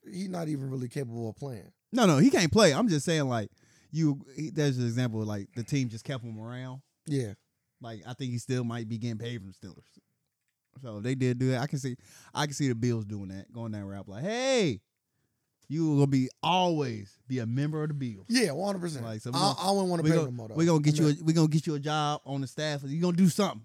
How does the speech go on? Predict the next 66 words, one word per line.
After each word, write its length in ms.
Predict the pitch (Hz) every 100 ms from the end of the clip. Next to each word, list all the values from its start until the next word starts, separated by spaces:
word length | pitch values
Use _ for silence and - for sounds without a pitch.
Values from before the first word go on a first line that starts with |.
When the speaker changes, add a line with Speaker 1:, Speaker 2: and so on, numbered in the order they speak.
| -
Speaker 1:
Yeah, 140 | 131
I 40 | 147
wouldn't 200 | 147 131
want 80 | 120
him 40 | 104
to 40 |
play 140 | 120
no 120 | 110 104
more. 180 | 104
His 200 | 120 135
playing 260 | - 156 139
days 300 | 135 135 113
for 80 | 120
my 100 | 127
organization 560 | 117 107 107 104 104
is 80 | 104
over. 280 | 104 95 92 _ _ _ _ _ _ _ 107
Speaker 2:
Mm. 180 | 98 101 -
Speaker 1:
You 100 | 120
scared 260 | - 139
me 60 | 131
like 180 | 120 110
that 120 | 120
once. 540 | 120 123 110 - - _ _ _ _ _ _ _ -
I 80 | 113
know 140 | 120
that 100 | 117
kinda 160 | 120 117
sounds 240 | 117 110 110
self-asserting 460 | 113 107 120 113
like 180 | 101 -
that, 180 | 104 98
but 100 | 240
Speaker 2:
I'm 80 | 392
like, 200 | 151 139
"Damn, 300 | 311 381 359
it 80 |
was 80 | 339
just 180 | 330 294
a, 180 | 208 151 -
like, 200 | 202 202
what's 140 | 269
the 60 | 247
odds 320 | 196 226 214
of 100 | 170
it 40 | 160
happening 380 | 202 220 175 117
Speaker 1:
it's 0 | 120
just, 20 |
Speaker 2:
again?" 300 | 143 247 262 139
Speaker 1:
it's 60 |
one 220 | 127 135
of 100 | 131
them 120 | 127 175
Speaker 2:
Then 100 | 233
at 80 |
that, 160 | 262 277
Speaker 1:
things. 140 | - -
Speaker 2:
then 160 | 185
at 180 | 214 226
that, 200 | 277 302 -
then 180 | 202 220
at 60 | 233
that 140 | 277
point, 200 | 269 196 185
why, 240 | 247